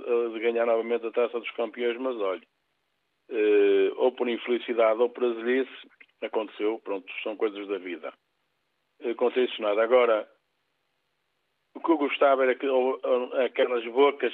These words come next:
que há do, do, dos, dos Francisco J. Marques e não sei quantos, deixassem de existir, ou pelo menos, eh, abrandassem um bocadinho, porque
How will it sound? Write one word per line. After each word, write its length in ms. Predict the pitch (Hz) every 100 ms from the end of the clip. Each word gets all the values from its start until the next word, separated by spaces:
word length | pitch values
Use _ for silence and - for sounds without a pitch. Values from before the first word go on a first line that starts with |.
| -
que 140 | 120 117
há 260 | 123 120
do, 220 | 107 113 104
do, 180 | 107
dos, 260 | 101 104 95 -
dos 300 | 90 - -
Francisco 520 | 113 107 - - - 104
J. 400 | 110 - 101 98
Marques 540 | 120 123 117 95 98
e 80 | 107
não 140 | 101
sei 180 | 104 104
quantos, 400 | 113 113 113 - - _ _ _ -
deixassem 480 | - 143 - 120
de 60 | 110
existir, 520 | 104 92 - 113 117
ou 60 | 104
pelo 160 | 107 107
menos, 160 | 95 - _ _ _ _ _
eh, 400 | 123 113 - 131
abrandassem 600 | 127 127 120 120 113 110
um 100 | 110
bocadinho, 400 | 101 107 107 110
porque 320 | 104 - -